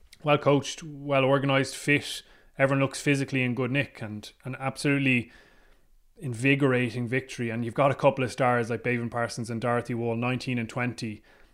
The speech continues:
and you need those as well. It's a team sport, obviously, but they're kind of symbols, I suppose, of the, of the revived nature of this squad. So I'm fascinated to see how it goes against France, who had a very similar victory over Wales in the first weekend of the championship. They started off,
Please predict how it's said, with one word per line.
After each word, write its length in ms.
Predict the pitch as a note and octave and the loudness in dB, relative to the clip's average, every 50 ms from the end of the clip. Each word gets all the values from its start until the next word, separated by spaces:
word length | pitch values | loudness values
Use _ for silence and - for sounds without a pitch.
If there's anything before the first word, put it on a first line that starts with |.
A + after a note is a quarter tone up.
| _ _ _ _ | _ _ _ _
and 100 | C#3 C3+ | -2 0
you 80 | C3+ C3+ | 2 4
need 240 | C#3+ D#3 E3 F3 | 4 4 4 4
those 240 | C#3+ D#3+ D3 C#3+ C3 | 4 4 4 4 2
as 120 | C3+ C3 A#2 | 0 0 4
well. 300 | C3 C#3 C3+ A#2 G#2+ A2+ - | 4 4 4 4 2 -2 -8
It's 140 | C3+ - C#3 | -6 -6 -6
a 40 | |
team 220 | B2 - D3+ D#3 C#3+ | -2 0 0 0 0
sport, 320 | - - - D3 C#3+ C3+ | 0 0 2 4 4 6
obviously, 400 | C3 C#3 C#3 C3+ C3 - - B2 | 6 6 6 4 0 -4 -4 -4
but 300 | A2 A2+ A2+ G#2 - - - - - - _ _ _ _ | -4 -4 -6 -6 -8 -12 -16 -20 -20 -20 _ _ _ _
they're 140 | - B2+ B2+ | -2 -2 -2
kind 200 | - - C#3 C3 | 0 0 0 0
of 240 | B2+ A#2+ A#2 A2+ A2+ - - - _ _ _ _ _ _ _ _ _ _ | 2 0 -2 -2 -6 -10 -18 -20 _ _ _ _ _ _ _ _ _ _
symbols, 500 | - - - D3 C3 C3+ C3 B2 A#2+ G#2+ | -14 -8 -6 -2 -2 0 0 0 -2 -2
I 60 | A#2+ A#2 | -4 -4
suppose, 380 | - - A#2 A#2 A#2 A2+ G#2+ | -6 -6 -4 -4 -4 -2 -2
of 200 | A#2+ A#2 A2+ G#2+ | -4 -4 -4 -6
the, 280 | - A#2+ A2+ A2 A2+ A#2+ | -6 -6 -6 -6 -6 -8
of 160 | - A#2+ A2+ | -10 -12 -10
the 200 | G#2+ A#2 A2 A#2 - - - _ _ _ F#3+ E3 | -8 -8 -8 -8 -10 -14 -20 _ _ _ -20 -18
revived 640 | D#3 C3 B2 A2+ G2+ A#2 A#2 A#2 A#2+ A#2 A2+ A2 G#2+ A2+ | -12 -10 -10 -8 -4 -2 0 0 0 0 -2 -4 -6 -4
nature 340 | A#2+ A#2 A#2+ A2+ - B2+ | -4 -4 -4 -4 -4 -6
of 40 | A2+ | -6
this 140 | A2 A2 - | -6 -8 -10
squad. 360 | - - B2+ A#2 A#2 A2 G2+ | -8 -4 -2 -2 -2 -2 -4
So 200 | - - A#2+ A#2 | -6 -4 -4 -2
I'm 80 | B2 A#2+ | -2 0
fascinated 420 | - - F#3+ F3+ - G3 F3+ E3 | 6 6 6 6 6 2 0 0
to 40 | - | 2
see 100 | - E3+ | 2 2
how 80 | E3 D#3+ | 2 4
it 40 | |
goes 220 | - E3+ D#3+ D#3+ C#3+ | 4 4 4 4 4
against 220 | C3 C#3 B2+ - | 2 -2 -2 0
France, 260 | - D3 C3 B2+ A#2+ | 0 0 0 0 0
who 80 | - C#3 | 4 4
had 80 | C#3 C3+ | 4 4
a 60 | B2+ | 4
very 400 | A2 A#2+ C#3 C#3 D3 D3+ C#3+ C#3 | 4 6 8 8 8 8 6 4
similar 500 | - - D3 C#3+ C#3+ C#3 C3 B2 A#2+ A#2+ | 2 2 2 4 4 4 4 4 4 4
victory 400 | A2+ B2 C3 B2+ - - C3+ B2 | 2 0 -2 -2 -2 -2 0 0
over 160 | A#2+ A#2 A#2+ | 0 0 0
Wales 400 | A#2 A#2+ B2 A#2+ A#2 A2+ A2 A2 | 0 0 0 0 0 -2 -4 -4
in 100 | A#2 A2 | -6 -8
the 80 | G#2+ G#2+ | -8 -10
first 680 | - - - - - C3 B2 B2 G#2 - - - - | -12 -16 -16 -10 -6 -4 -4 -4 -4 -8 -12 -10 -8
weekend 580 | B2 A#2 A2 - A2+ A2 A2 G#2+ G#2 G#2 - - - - - - _ _ - | -8 -6 -4 -4 -4 -4 -4 -6 -8 -10 -14 -18 -20 -20 -20 -20 _ _ -8
of 140 | C3 A2+ | -8 -6
the 80 | G#2 A2+ | -6 -4
championship. 640 | - - B2 A#2+ A#2+ A2 B2 A2+ G#2 - A#2+ A2 - | -2 -2 -2 -2 -2 -4 -6 -6 -6 -6 -8 -6 0
They 140 | C3 C3+ - | 0 0 2
started 280 | - - B2 B2 B2 | 2 2 2 4 4
off, 300 | B2+ B2 A#2+ - - - | 4 2 2 0 -6 -14